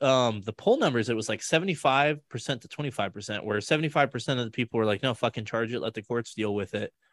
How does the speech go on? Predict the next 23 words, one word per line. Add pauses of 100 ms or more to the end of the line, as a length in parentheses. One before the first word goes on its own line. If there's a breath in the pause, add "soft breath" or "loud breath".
(320)
And
I, (420)
I
purposely
wrote
it
as,
"Let
the
courts
deal
with
it."
And
then (560)
the
other
one
was, (440)
"Respect
the
victim's
wishes."